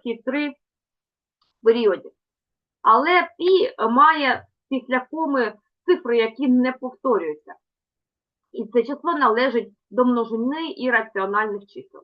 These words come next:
І далі ми от почнемо вивчати, е, квадратні корені, і ми будемо квадратний корінь позначати от таким от: корінь квадратний, ви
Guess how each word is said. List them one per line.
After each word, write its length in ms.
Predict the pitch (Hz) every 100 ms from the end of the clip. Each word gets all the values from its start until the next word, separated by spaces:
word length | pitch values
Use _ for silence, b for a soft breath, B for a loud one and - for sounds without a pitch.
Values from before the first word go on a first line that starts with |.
| _ _ _ _ _ _ -
І 220 | 262 269
далі 440 | 196 190 440 370 254
ми 180 | 269
от 120 | 269 247 _ _
почнемо 540 | 254 262 277 294 339 349
вивчати, 800 | 294 - - 269 - - 170 - _ _ _
е, 260 | 202 214 214
квадратні 640 | - 247 262 294 359 320
корені, 540 | 247 208 185 190 214 233 226 _ _ _ -
і 120 | 269
ми 140 | 294
будемо 520 | 285 294 247 302 277 262
квадратний 680 | 262 254 254 269 269 262 -
корінь 340 | 277 302 277
позначати 880 | 247 262 262 294 294 330 262 208 202
от 180 | 190 196
таким 320 | 208 - 202
от: 100 | 170 - -
корінь 280 | 240 190
квадратний, 960 | 180 220 247 311 330 196 180 156 - 208
ви 160 | 226